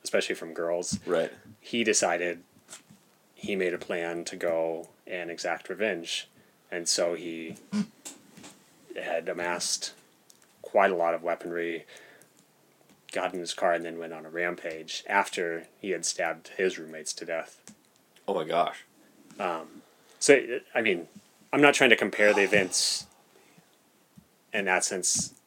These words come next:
Speaker 1: but
Speaker 2: It
Speaker 1: it's scary what people do because they are alienated.
Speaker 2: Yeah, absolutely. The
Speaker 1: And I, and, and that idea that, that people feel they're owed something.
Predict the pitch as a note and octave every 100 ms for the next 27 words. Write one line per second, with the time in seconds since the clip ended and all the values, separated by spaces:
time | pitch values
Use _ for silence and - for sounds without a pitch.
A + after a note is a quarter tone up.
0 | _ G2+ F#2 F2 - _ _ _ _ _
1 | _ _ _ _ _ _ _ _ _ _
2 | - - _ _ _ G#2 - - - D3
3 | - - E3 D#3+ C#3 B2+ B2 - C#3 C3
4 | A#2+ A#2 B2 A2 - A#2 - G2 A2+ A2
5 | F#2+ G2 F#2+ F2+ F2+ F2+ F2 E2 E2 E2+
6 | E2 F#2+ G#2+ A2+ G#2 G2 - - - _
7 | _ _ _ G2 F#2+ - F#2+ F#2 F2 E2+
8 | E2+ _ _ - _ F#3+ F#3 F#3+ G3 F#3+
9 | F3+ D#3+ D#3+ C#3+ C#3+ D3+ B2 A2+ - -
10 | - _ - - - - - _ - -
11 | - - _ - - - - _ A#2+ A#2+
12 | - C3 A#2 - B2 A2 G#2 G#2 G#2 G2
13 | E2+ - E2+ E2+ E2